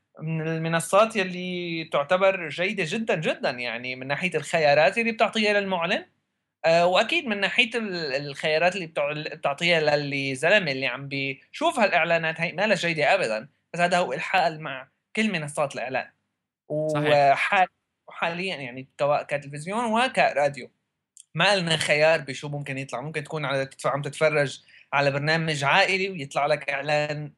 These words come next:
Speaker 1: ممكن برأيك الشخصي ما له عائلي. آه، نفس الشيء بغير منصات تانية كمجلات وغيرها.
Speaker 2: مم.
Speaker 1: آه، ال-، الفكرة إنه، إنه فيسبوك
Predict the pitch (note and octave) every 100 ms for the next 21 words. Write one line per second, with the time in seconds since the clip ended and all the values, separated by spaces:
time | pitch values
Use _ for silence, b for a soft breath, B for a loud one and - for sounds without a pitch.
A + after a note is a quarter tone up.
0 | _ D3+ D3+ D3 C3+ C#3 C#3 - - C#3+
1 | - C#3 C#3 C#3 C3+ A#2+ C3+ A2+ - _
2 | b b b b A#2 A#2+ A#2+ B2 A#2+ B2
3 | - - - - - - - D3+ D3 -
4 | - C3 B2+ A#2+ - _ C#3 C3 C3 C#3
5 | C3 B2+ - D3 D3 D#3 D#3+ A#2+ A2 C#3
6 | B2+ C#3 C3 C3 B2 A#2+ B2 A#2 - _
7 | _ _ _ _ - D#3 B2+ - B B
8 | B - C#3 C#3 B2+ - D3 D#3 D3 F3+
9 | F3 G#3 E3 D#3+ C#3+ D3+ C#3+ - G3+ D#4+
10 | - D#3 -